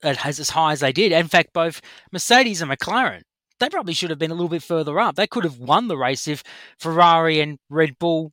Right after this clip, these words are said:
failed to finish. That's how good those cars were. So, you know, for, for both those teams, it's probably a very strong performance, and it can only be a good thing going into the European races now. We've done the flyaway stuff.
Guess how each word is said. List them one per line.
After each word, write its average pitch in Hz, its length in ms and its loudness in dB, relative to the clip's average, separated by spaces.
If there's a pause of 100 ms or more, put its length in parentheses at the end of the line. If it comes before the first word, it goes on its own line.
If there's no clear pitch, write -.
(160)
failed 156 380 2
to 143 80 -14
finish. - 560 -6
That's 196 220 2
how 175 100 2
good 156 400 -4
those 160 240 -2
cars 143 340 -4
were. 156 240 -4
So, 151 320 2 (460)
you 170 100 -6
know, 143 160 2 (160)
for, 170 220 -6 (100)
for 170 100 -4
both 196 280 2
those 160 180 0
teams, 156 300 -4
it's - 240 -10 (100)
probably 233 300 -6
a 135 40 -2
very 170 400 -4
strong 156 300 -2
performance, 151 460 -8
and 175 180 -4
it 170 80 -2
can 185 120 -2
only 208 200 0
be 160 320 -2 (380)
a 160 100 -2
good 165 320 -2
thing 156 220 -2
going 147 320 2
into 135 180 -8
the 131 80 -6
European 131 480 -8
races 117 340 -8
now. 98 140 -12
We've 113 160 -12
done 156 160 4
the 170 80 -8
flyaway 135 520 -4
stuff. 127 340 -4